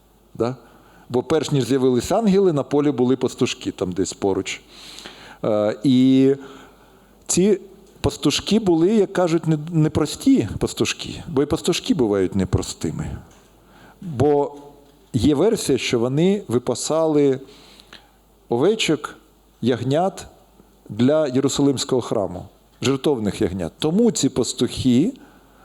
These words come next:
були в якомусь сенсі богословами. Тобто вони, е, розуміли, е, щось і знали про народження Месії. І от їм з'являються ангели, які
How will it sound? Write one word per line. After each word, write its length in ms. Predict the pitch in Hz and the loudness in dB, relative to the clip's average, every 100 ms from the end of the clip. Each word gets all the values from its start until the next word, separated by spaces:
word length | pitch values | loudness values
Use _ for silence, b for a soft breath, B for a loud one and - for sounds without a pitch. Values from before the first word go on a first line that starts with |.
| - | -4
були 300 | 123 139 170 | 0 2 2
в 40 | |
якомусь 360 | 202 190 190 190 | 2 2 0 0
сенсі 340 | 160 156 - | -2 0 -2
богословами. 840 | 156 160 175 - 120 90 87 90 98 b b _ | 0 0 0 0 2 2 -2 -4 -12 b b _
Тобто 260 | 120 - 113 | -6 -2 -2
вони, 400 | 117 147 180 170 B B B B _ _ _ _ 160 | 0 0 0 -2 B B B B _ _ _ _ -4
е, 100 | 170 - | -4 -2
розуміли, 800 | 131 131 151 196 233 165 107 - - - - _ _ - | 0 2 2 4 4 4 2 0 -8 -20 -20 _ _ -4
е, 240 | 101 92 | -2 0
щось 500 | 95 - 143 165 190 | -2 -2 2 2 2
і 60 | 156 | 0
знали 520 | 123 131 123 127 151 | 2 2 2 0 0
про 180 | 160 143 | 0 0
народження 500 | 123 123 110 113 123 | 0 0 0 -2 0
Месії. 580 | 123 113 - 101 104 123 | 0 -2 -2 -2 2 2
І 40 | |
от 160 | 143 - | 2 2
їм 200 | 202 226 | 2 2
з'являються 800 | 151 151 143 131 120 - 117 104 B B B | 2 2 4 2 0 -2 -4 -4 B B B
ангели, 600 | 123 123 135 156 185 208 B B B | -4 0 2 2 2 0 B B B
які 420 | 120 - 156 190 | -4 0 2 2